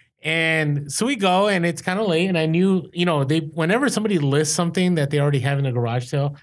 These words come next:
it's probably the first thing to go. So I go, and, you know, I ask, you know, "Hey, I'm guessing you sold all the Harley collectibles." And she goes, "Yeah, I just got that one thing right there." I go, "Oh, you don't, so you have nothing else? Like, you sold all of them?" She goes,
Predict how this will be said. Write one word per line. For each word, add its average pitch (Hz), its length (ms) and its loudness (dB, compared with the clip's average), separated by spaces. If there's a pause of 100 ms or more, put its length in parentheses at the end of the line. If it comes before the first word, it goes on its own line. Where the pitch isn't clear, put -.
(120)
it's - 80 -20
probably 196 180 0
the 135 80 0
first 135 340 -4
thing 123 120 0
to 110 80 -2
go. 101 280 -8 (1200)
So 202 120 0
I 202 100 0
go, 180 380 2
and, 151 800 0 (300)
you 160 120 -6
know, 143 100 0
I 143 200 0
ask, 143 360 -2
you 170 60 0
know, 170 120 2
"Hey, 214 320 0 (100)
I'm 143 160 0
guessing 165 280 0
you 147 80 2
sold 151 260 0
all 135 120 0
the 127 80 0
Harley 135 340 -2
collectibles." 127 800 -6 (760)
And 151 160 -2
she 180 140 0
goes, 147 720 0 (340)
"Yeah, 175 400 0
I 170 80 2
just 165 180 -2
got 156 140 0
that 147 160 0
one 143 240 2
thing 143 180 0
right 131 180 -2
there." 139 200 0
I 135 60 0
go, 135 360 0
"Oh, 190 180 0
you 160 140 0
don't, 175 260 -2
so - 120 -2
you 156 160 2
have 185 140 2
nothing 147 340 0
else? 147 300 -2
Like, 127 220 -6
you 147 60 -2
sold 143 240 -4
all 139 80 -4
of 147 60 -4
them?" 170 100 -4
She 170 120 -6
goes, 151 160 -4